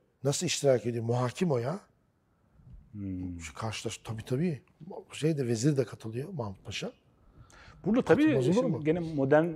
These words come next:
Speaker 2: e, şeyle, e, şartlarla düşündüğümüz zaman koskoca, e, halife, e, kaiser,
Speaker 1: Halife değil tabii de
Speaker 2: e,
Speaker 1: yani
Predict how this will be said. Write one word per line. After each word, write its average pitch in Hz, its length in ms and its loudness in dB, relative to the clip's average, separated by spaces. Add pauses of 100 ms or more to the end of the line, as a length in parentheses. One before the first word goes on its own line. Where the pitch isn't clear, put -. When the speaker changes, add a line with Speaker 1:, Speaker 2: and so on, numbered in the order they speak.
(160)
Speaker 2:
e, 131 480 -8
şeyle, 127 520 4 (280)
e, 98 40 -4
şartlarla 117 600 4
düşündüğümüz 120 480 -2
zaman 139 240 0
koskoca, 123 680 2 (600)
e, 120 40 -4 (1080)
halife, 113 640 2 (920)
e, 117 40 -8 (440)
kaiser, 110 800 2
Speaker 1:
Halife 285 540 0
değil 180 200 0
tabii 147 240 0
de 233 60 0
Speaker 2:
e, - 20 2
Speaker 1:
yani 160 240 -4